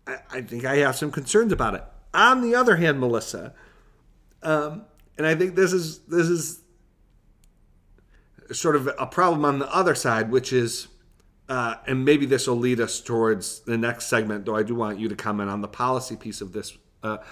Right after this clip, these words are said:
which is, I think the Biden White House now finds itself in a place where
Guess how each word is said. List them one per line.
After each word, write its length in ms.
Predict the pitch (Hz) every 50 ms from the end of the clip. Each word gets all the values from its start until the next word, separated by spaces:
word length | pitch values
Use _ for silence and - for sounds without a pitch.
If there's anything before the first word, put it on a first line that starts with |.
| - - -
which 260 | 98 110 117 - -
is, 340 | 135 127 120 117 110 - - - _ _ - - - _ _ _ _ _ _ _ _ _ _ -
I 20 | -
think 240 | - 156 170 160 160
the 80 | 143
Biden 300 | 127 147 170 180 165 160
White 160 | 170 180 165
House 260 | 160 156 143 - - 143
now 200 | 147 156 185 180
finds 280 | - 175 175 175 165 165
itself 380 | - - - 151 143 123 -
in 80 | 147 139
a 40 | 127
place 380 | - 131 131 127 120 - - 131
where 260 | 127 123 120 117